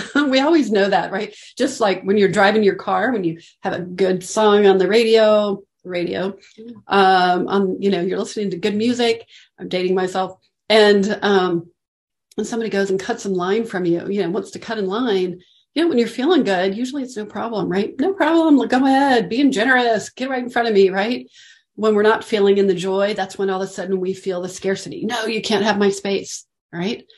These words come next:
That's just one example. That shows up in your business too, right?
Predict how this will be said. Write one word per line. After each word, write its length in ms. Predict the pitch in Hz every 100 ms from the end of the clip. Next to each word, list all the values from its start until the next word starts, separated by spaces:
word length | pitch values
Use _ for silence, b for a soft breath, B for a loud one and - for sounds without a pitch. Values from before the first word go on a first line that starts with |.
| b b
That's 160 | 240 -
just 160 | 269 202
one 240 | 190 220
example. 420 | 214 190 208 -
That 180 | - 226
shows 360 | - 247 254 262
up 160 | 262
in 60 | 254
your 120 | 240
business 640 | 202 240 - - - - -
too, 400 | 233 214 - - _ _ _ -
right? 280 | 185 226